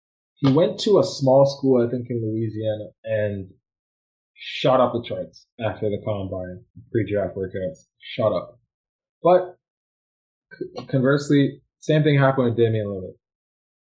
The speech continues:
And that obviously worked out, unless you're Coop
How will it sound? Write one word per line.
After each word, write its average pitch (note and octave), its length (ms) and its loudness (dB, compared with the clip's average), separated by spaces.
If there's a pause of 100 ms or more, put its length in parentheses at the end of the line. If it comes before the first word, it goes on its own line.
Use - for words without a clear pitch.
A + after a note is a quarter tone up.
(140)
And A2 160 -8
that A#2+ 120 4
obviously A2 380 0
worked G2 260 -4
out, F#2 140 -12 (480)
unless A2 240 -2
you're A2+ 140 -6
Coop - 260 -4